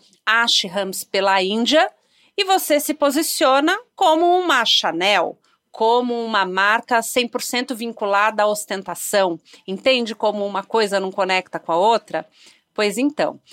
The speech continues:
Então, esses quatro itens são essenciais pra você, é, desenhar o seu posicionamento. Uma vez que você tem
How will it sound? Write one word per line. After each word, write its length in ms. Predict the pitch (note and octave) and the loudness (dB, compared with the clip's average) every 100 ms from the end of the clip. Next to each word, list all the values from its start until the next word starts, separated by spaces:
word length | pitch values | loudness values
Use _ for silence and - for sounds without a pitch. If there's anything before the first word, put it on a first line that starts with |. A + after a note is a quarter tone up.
| - - | -20 -6
Então, 300 | F#3+ A#3+ B3+ | 0 2 0
esses 360 | - A#3+ - | -2 -6 -8
quatro 640 | - - C#4 D4+ D4+ D#4+ D#4 | -6 0 2 2 0 -2 0
itens 440 | A3+ A3 A3+ G#3+ | -2 -6 -10 -10
são 400 | - - A3+ A#3+ - _ _ | -10 -4 -2 -2 -10 _ _
essenciais 1300 | C#4 C#4+ D#4 - C4+ B3+ - - D#4 A3+ G3 G3+ - - _ | 2 4 2 -2 -4 -4 -4 -2 2 4 2 -2 -10 -20 _
pra 140 | - B3 | -2 -2
você, 640 | A#3+ B3 - G#3+ G#3 G#3 _ _ _ - | 0 -4 -4 -2 -2 -4 _ _ _ -4
é, 160 | G#3 - | -2 -2
desenhar 840 | G3 C4+ C4+ C4+ B3 A3 A#3 C4 - | 0 2 2 0 0 0 0 0 -4
o 100 | A#3 | -10
seu 300 | - A3 G#3+ | -2 -2 -2
posicionamento. 1000 | A3 G3 - A3 G#3+ G#3+ C#3+ - - - _ _ _ _ | -4 -6 -4 -4 -2 -4 -6 -10 -20 -20 _ _ _ _
Uma 460 | - F4+ B4 B4 F#4 | -2 0 2 2 0
vez 720 | G#3+ G3+ F#3 F3+ F3+ - - _ _ - | 0 -2 -2 -2 -6 -12 -14 _ _ -12
que 80 | A3+ | -6
você 400 | A#3 A3 - G#3 | -4 -4 -4 -6
tem 460 | G#3 G3+ F#3 F3+ | -4 -4 -2 -4